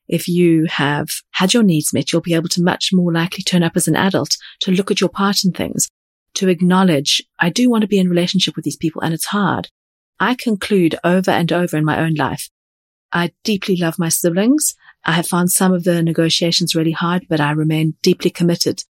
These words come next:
to having these relationships, and I will do what it takes to, to nourish those relationships and nurture them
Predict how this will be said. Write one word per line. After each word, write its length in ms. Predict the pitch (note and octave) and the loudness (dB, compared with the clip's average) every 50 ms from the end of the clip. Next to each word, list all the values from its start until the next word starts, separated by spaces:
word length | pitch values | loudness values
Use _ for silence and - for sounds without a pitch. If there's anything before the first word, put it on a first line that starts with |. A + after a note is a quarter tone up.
| _ _ _ | _ _ _
to 100 | - F#3 | -4 -2
having 280 | E3 E3 E3+ E3+ E3 D#3+ | 0 0 0 -2 -2 -4
these 160 | D3+ D3+ E3 | -4 -2 -2
relationships, 480 | D3+ D3+ D3+ - D#3+ - - - - | -2 -2 -4 -4 -4 -6 -6 -6 -8
and 100 | - - - | -10 -4 -2
I 160 | F3 F3 F#3 | 0 0 2
will 120 | F3 F3+ E3 | 0 0 -2
do 440 | - - F#3 F#3 F3 D#3+ D#3+ D#3+ D#3 - _ _ _ _ _ _ _ _ - | 0 0 2 2 4 2 2 0 -2 -4 _ _ _ _ _ _ _ _ -4
what 120 | F3+ E3 | -4 -4
it 120 | D#3 - | -2 -4
takes 380 | - - G3 F#3+ E3+ - - - | -4 -2 0 -2 -2 -2 -4 -8
to, 340 | - - F#3+ E3+ E3+ F#3 - - | -4 -2 -2 0 0 -2 -4 -6
to 140 | - - F3+ | -4 -2 0
nourish 460 | E3+ E3+ F3 F#3 B3+ E4+ F4+ - - | 0 2 2 2 2 2 0 -2 -2
those 200 | - F3+ D#3+ - | 0 0 0 0
relationships 600 | - C#3+ C3+ C#3+ - - C3+ - - - - - | -2 -2 -2 -4 -4 -4 -6 -6 -6 -6 -6 -6
and 220 | - - D3+ D#3 D#3+ | -4 -4 -2 -2 0
nurture 380 | E3+ F#3+ A3 A3+ - - F3 | 2 2 2 0 0 -2 -2
them 280 | - - - - - | -2 -2 -6 -6 -8